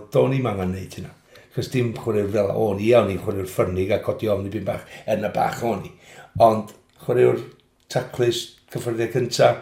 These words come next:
troi pobl fel o'n i. A nath o just c-, dod â canolbwyntio fo fi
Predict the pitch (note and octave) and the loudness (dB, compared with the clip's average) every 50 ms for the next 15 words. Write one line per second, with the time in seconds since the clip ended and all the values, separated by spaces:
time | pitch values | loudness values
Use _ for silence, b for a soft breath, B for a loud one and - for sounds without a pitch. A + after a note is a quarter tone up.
0 | - - _ - - - B2+ B2 B2 B2 C3 B2+ - C3 B2 B2 A#2 - C3+ B2+ | -12 -20 _ -8 2 4 4 4 6 4 0 0 2 2 2 2 6 6 6 8
1 | - D3+ E3 - A2 F#2 F#2 - - b b b b b b b - B2 C3 B2+ | 10 8 8 8 4 0 -2 -6 -12 b b b b b b b -2 2 2 2
2 | B2 - C3+ B2+ B2+ C3+ B2 - - F3 - - _ _ _ _ _ _ - D#3+ | 2 2 -2 -2 -2 -4 -6 -6 -8 -14 -14 -16 _ _ _ _ _ _ -4 -4
3 | E3 E3 - C#3 B2+ C3 - C#3 C#3 C3+ B2 C3+ C#3+ B2+ - - C3 B2+ C3 C#3+ | -4 -2 0 2 2 2 4 4 4 4 6 4 4 4 4 2 4 6 6 6
4 | D3+ - B2+ B2 B2+ C3 D3 C#3 | 4 2 0 -4 -2 2 4 4